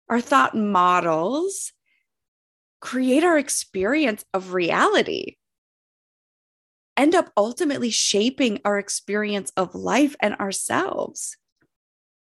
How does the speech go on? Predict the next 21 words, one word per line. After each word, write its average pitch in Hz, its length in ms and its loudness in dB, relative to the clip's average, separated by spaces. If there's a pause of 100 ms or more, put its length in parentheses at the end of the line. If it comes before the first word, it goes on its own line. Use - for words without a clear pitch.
(100)
It's 240 180 4
these 277 320 4
thought - 400 0
models 123 600 2 (320)
that 254 120 4
determine 262 680 2 (360)
how 247 320 2
we 359 200 0
truly 269 560 -2
behave, 226 680 -2
how 247 400 0
we 226 480 -6
act, 254 540 -4 (360)
and 392 500 0 (260)
the 240 220 -4
outcomes 302 500 0
that 285 100 -2
we 269 120 2
get 240 360 0
in 233 180 0
this 247 340 -4